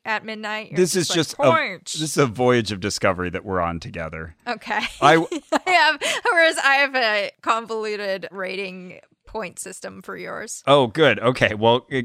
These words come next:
Speaker 2: Carrie and I both, this was Carrie's idea for us to come up with quizzes for each other. And, uh,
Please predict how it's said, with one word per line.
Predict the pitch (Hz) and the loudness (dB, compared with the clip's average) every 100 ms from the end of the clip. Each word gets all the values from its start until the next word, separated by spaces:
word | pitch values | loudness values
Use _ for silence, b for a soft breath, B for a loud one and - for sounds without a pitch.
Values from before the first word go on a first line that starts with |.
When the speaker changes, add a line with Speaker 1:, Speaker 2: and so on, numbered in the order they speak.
| - | 0
Speaker 2:
Carrie | 156 175 | 4 4
and | 165 | 4
I | 139 123 | 4 4
both, | 117 120 120 - | 4 2 2 -2
this | 131 131 | -2 -2
was | 147 | -4
Carrie's | - 135 120 | 0 0 4
idea | 123 110 110 | 2 2 0
for | - 104 | -2 -4
us | 95 | -4
to | - | -2
come | 113 | 0
up | 107 | 0
with | 110 - | -4 -4
quizzes | 117 98 92 | -6 -4 -8
for | - 92 | -4 -4
each | 90 | -2
other. | 95 92 92 B B | -2 -2 -6 B B
And, | 117 | 2
uh, | 117 | 4